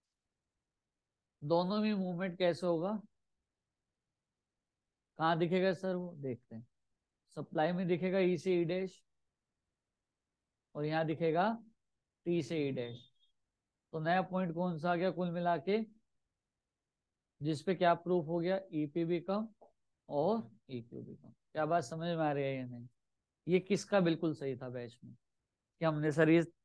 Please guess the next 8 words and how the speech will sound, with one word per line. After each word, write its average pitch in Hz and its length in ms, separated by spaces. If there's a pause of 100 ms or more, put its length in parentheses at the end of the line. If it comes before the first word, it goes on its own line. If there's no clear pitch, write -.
(160)
सारे 151 340
step 156 360
ऐसे 139 240
लिखे 120 280
हुए 123 100
हैं, - 80 (920)
एक, 143 320 (1040)
दो, 139 360